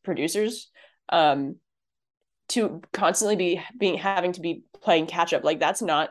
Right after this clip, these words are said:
that's a really, really s-, stressful mental state to be in. And it, people, you know, people talk about, like, the, the importance of having, of, if, of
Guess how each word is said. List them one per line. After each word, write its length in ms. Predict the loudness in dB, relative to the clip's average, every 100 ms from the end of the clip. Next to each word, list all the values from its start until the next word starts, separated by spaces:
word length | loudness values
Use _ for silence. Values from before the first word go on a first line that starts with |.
| -2
that's 180 | -2 -2
a 80 |
really, 400 | -4 0 2 2
really 500 | -2 -2 0 -2 -6 -10 -20 _ _ -20 -20 _ _
s-, 340 | -14 -8 -8 -10 _
stressful 720 | -10 2 2 2 -2 0 0
mental 380 | 0 -2 -2 -4
state 320 | -2 -4 -2
to 80 | -6
be 240 | -4 -2
in. 120 | -2 0
And 220 | 0 -2 -2
it, 160 | -6 -6 _ -20 _ _
people, 260 | -2 2 2
you 80 | 2
know, 120 | 0
people 240 | 0 -2
talk 180 | 2 2
about, 220 | 2 2
like, 180 | 2 -2
the, 140 | -6 -8 -12 -20 -20 _ -14
the 120 | -2 -2
importance 360 | 2 2 0
of 60 | 0
having, 440 | -2 -2 -2 -2
of, 180 | -2 -4 -8 _ _
if, 160 | -4 -2
of 520 | -2 2 2 0 -10